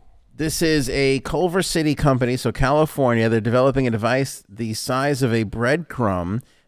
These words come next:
that doctors can insert into the spine or skull and magnetically steer to target and deliver a precise dose of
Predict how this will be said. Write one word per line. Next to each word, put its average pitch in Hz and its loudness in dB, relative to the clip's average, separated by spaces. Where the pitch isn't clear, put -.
that 107 -2
doctors 135 0
can 123 0
insert 131 -2
into 135 -2
the 113 -2
spine 139 0
or 117 -2
skull 104 0
and 107 0
magnetically 120 0
steer 127 -2
to 104 -10
target 147 -4
and 117 0
deliver 131 0
a 110 -2
precise 131 -4
dose 120 -2
of 110 -4